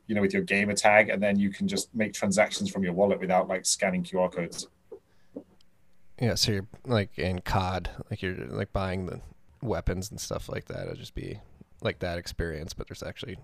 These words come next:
Speaker 2: l-, the Lightning Network.
Speaker 1: Yeah, yeah, exactly.
Speaker 2: Tied into it. And,
Speaker 1: Yeah.
Speaker 2: and Des, you, you mentioned,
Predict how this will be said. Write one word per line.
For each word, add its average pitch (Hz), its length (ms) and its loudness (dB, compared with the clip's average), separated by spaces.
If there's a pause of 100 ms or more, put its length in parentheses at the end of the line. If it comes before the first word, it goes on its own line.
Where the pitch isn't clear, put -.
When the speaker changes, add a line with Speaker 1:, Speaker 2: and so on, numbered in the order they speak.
(160)
Speaker 2:
l-, 110 160 -6
the 90 100 -4
Lightning 82 380 -8
Network. - 420 -12 (760)
Speaker 1:
Yeah, 107 260 6 (200)
yeah, 101 260 2
exactly. 95 380 0
Speaker 2:
Tied 87 200 -2
into - 220 -12
it. - 240 -12 (680)
And, 104 240 4
Speaker 1:
Yeah. 90 140 2 (760)
Speaker 2:
and 127 100 2
Des, 113 300 6
you, 113 100 4
you 113 240 2
mentioned, 104 720 2